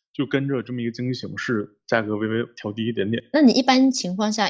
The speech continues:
Speaker 2: 一个月这个咨询量能达到多少？
Speaker 1: 就多的话几万，少的话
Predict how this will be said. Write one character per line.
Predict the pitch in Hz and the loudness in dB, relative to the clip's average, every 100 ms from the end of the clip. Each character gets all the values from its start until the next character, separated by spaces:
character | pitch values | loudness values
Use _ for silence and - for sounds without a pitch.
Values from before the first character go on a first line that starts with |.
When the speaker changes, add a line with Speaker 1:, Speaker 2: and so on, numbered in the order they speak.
| - | -2
Speaker 2:
一 | - | -2
个 | 208 247 | 4 6
月 | 240 254 202 | 6 6 4
这 | 214 | 2
个 | 170 | 0
咨 | - 214 | 0 -4
询 | - 156 | -2 -4
量 | 175 | -4
能 | 156 147 | -6 -6
达 | 139 | -6
到 | 156 | -6
多 | 147 147 | -6 -8
少？ | - - | -8 0
Speaker 1:
就 | - 131 | 4 8
多 | 156 180 | 10 10
的 | 147 | 10
话 | 120 | 8
几 | 101 95 | 6 4
万， | 87 92 92 | 4 4 4
少 | 90 85 | 2 2
的 | 101 | 6
话 | 113 101 | 6 4